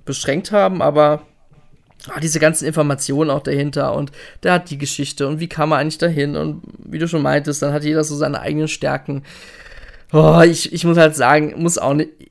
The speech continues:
ja, muss ja endlich nicht sein müssen. Bei Pikmin drei hat man schon leicht angemerkt, dass sie so in diese Richtung gehen wollten,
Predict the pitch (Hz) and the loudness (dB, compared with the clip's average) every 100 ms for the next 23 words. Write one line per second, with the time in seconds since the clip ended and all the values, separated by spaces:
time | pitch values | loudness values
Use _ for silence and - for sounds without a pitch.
0 | 110 113 123 131 151 196 226 175 180 160 | -12 -4 0 2 4 4 4 2 -2 -4
1 | 165 - 107 151 147 143 139 139 185 175 | -4 0 0 2 0 0 -4 -2 0 0
2 | 143 - 233 262 233 - 196 185 - 170 | -2 -2 -2 -2 -8 -4 0 0 -2 -4
3 | 185 180 175 175 175 170 165 165 156 156 | -4 -4 -6 -6 -8 -8 -6 -6 -6 -6
4 | 160 - 175 156 156 143 151 185 226 285 | -8 -6 -6 -4 -4 -2 -2 0 -2 -4